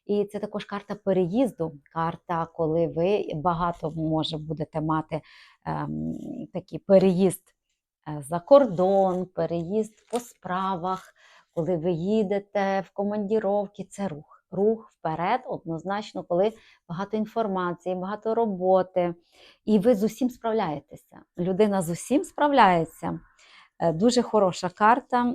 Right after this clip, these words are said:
руху, коли ви маєте чіткий план, багато інформації, обробка інформації, все вам вдається, і ви рухаєтеся вперед. Переїжджаєте з місця на місце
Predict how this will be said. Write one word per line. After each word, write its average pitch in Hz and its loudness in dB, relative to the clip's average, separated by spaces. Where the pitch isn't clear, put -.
руху, 247 4
коли 208 4
ви 196 6
маєте 175 4
чіткий 175 -2
план, 247 6
багато 180 0
інформації, 240 2
обробка 226 0
інформації, 220 0
все 202 0
вам 170 -4
вдається, 226 -2
і 175 -2
ви 202 2
рухаєтеся 185 -4
вперед. 165 0
Переїжджаєте 226 6
з 196 -12
місця 220 -6
на 226 -4
місце 220 -4